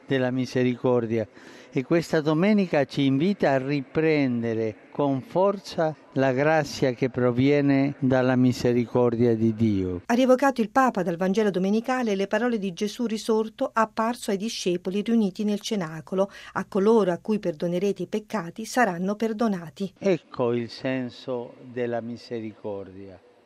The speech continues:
Speaker 1: che si presenta proprio nel giorno della resurrezione di Gesù come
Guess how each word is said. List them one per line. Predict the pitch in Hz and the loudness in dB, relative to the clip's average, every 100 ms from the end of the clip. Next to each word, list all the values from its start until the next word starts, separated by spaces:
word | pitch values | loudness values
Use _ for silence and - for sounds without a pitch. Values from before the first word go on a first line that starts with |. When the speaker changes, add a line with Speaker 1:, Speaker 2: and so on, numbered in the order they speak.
| _ _ _ _ _ | _ _ _ _ _
Speaker 1:
che | _ 127 | _ -8
si | - 135 | -6 -6
presenta | 139 135 - 175 170 170 165 160 - - - | -6 -8 -4 -4 -2 -4 -4 -6 -18 -20 -8
proprio | 185 240 247 220 190 | -2 -2 -2 -2 0
nel | 156 143 | 2 0
giorno | 127 147 202 214 196 190 170 - - | 0 2 4 2 -4 -8 -8 -10 -16
della | 127 135 131 127 | 0 2 4 2
resurrezione | 127 131 - 135 131 120 - 147 139 131 127 | 0 -2 0 2 4 2 4 6 6 4 2
di | 117 120 | 4 2
Gesù | 113 117 113 170 220 - - - | 2 0 2 2 2 0 -18 -18
come | - 214 214 202 180 | -2 2 2 0 -2